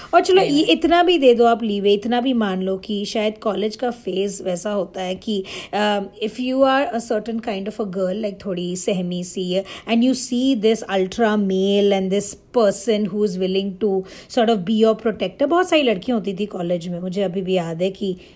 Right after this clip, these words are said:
Speaker 1: they would seek a male protector, you know, because they
Speaker 2: Sure।
Speaker 1: would love to be, oh, you know, मेरा ध्यान रखने वाला कोई है और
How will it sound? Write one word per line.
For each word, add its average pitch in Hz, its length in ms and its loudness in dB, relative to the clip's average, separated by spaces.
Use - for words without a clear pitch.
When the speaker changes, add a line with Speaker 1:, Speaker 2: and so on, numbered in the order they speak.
Speaker 1:
they 302 160 0
would 381 140 0
seek 370 260 2
a 269 120 2
male 208 300 2
protector, 208 600 -4
you 233 240 4
know, 208 260 0
because 220 260 2
they 226 140 4
Speaker 2:
Sure। 208 60 0
Speaker 1:
would 233 160 4
love 208 320 -6
to 254 100 -4
be, 220 200 -4
oh, 247 280 10
you 214 180 2
know, 208 240 -2
मेरा 208 260 -2
ध्यान 202 360 -2
रखने 214 260 -2
वाला 214 340 2
कोई 233 240 0
है 196 400 2
और 208 160 2